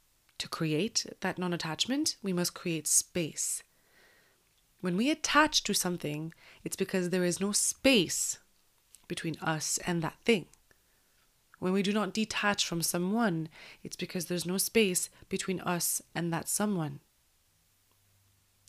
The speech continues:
And without space, there cannot be boundaries. Without boundaries, there cannot be a mutual respect and a mutual love.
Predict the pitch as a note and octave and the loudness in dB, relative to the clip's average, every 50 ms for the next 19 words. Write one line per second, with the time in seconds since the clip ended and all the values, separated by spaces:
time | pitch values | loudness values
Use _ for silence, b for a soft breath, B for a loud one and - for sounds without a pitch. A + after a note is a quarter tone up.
0 | - - E3+ E3+ E3+ - A3+ B3 B3+ - - - B3 B3 A#3 A#3 - - - B | -10 -6 -6 -4 -2 0 0 2 2 2 4 4 4 4 4 4 2 0 -2 B
1 | B B B B B B B B F3+ F3 - F#3+ G3 F#3+ - G3 E3 - E3+ E3+ | B B B B B B B B -4 -2 0 0 -2 0 -2 -4 -2 -2 -2 -2
2 | F3+ D#3+ C#3 C3+ C#3 C#3+ D#3 - - - - E3 D#3+ D#3+ - E3+ E3 E3 - F3+ | -2 -2 -4 -6 -8 -8 -6 -6 -6 -6 -6 -6 -8 -4 -4 -4 -4 -2 0 0
3 | F3+ G3 G#3 G3+ G3+ A3+ A3+ A3+ A3 - - - E3 E3 - F3+ F3+ F#3 E3 - | 0 2 0 2 2 2 2 2 0 -4 -6 -6 -6 -6 -4 -2 -2 -2 -2 -2
4 | - F#3 F3+ E3+ E3+ F3 F3+ F#3 - - F#3+ F#3 F3+ F3 F3 F3 b b b b | -2 -2 -2 0 0 0 0 0 -2 -2 -4 -2 -2 -4 -4 -6 b b b b
5 | b b b - E3+ - - - F#3 F3+ F3+ F3+ - - - - E3 E3 E3 E3+ | b b b -2 0 0 2 2 2 2 2 0 -4 -6 -6 -4 -2 0 0 0
6 | F3 E3+ - - E3+ D#3+ D#3+ E3 F3 E3+ D#3 D3 C#3+ | 0 0 -2 -2 -4 -4 -2 0 0 0 0 -2 -6